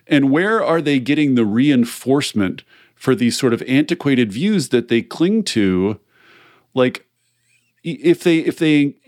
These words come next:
turn, tune into a progressive websites or, uh, cable channels or anything, they're gonna see <laughs> arguments against themselves. They're gonna be pelted by arguments against themselves. So somehow they're,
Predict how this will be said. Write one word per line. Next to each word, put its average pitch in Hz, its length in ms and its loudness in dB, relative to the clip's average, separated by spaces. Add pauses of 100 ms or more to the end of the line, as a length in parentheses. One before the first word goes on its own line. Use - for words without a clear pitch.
(200)
turn, - 340 -6
tune 214 320 2
into 202 180 2
a 120 60 0
progressive 131 580 -2 (500)
websites 220 640 0
or, 85 260 -4 (420)
uh, 143 840 -10
cable 147 280 0
channels 185 460 -2
or 127 60 2
anything, 139 340 2
they're 123 120 4
gonna 143 240 0
see 165 540 0 (320)
<laughs> - 320 -8
arguments 147 480 0
against 143 360 -2
themselves. 139 720 -4 (260)
They're 170 100 0
gonna 156 120 0
be 147 100 2
pelted 226 360 -2
by 139 120 2
arguments 156 340 -2
against 220 180 -6
themselves. 165 300 -6
So 170 80 -6
somehow 254 340 -2
they're, 160 320 -2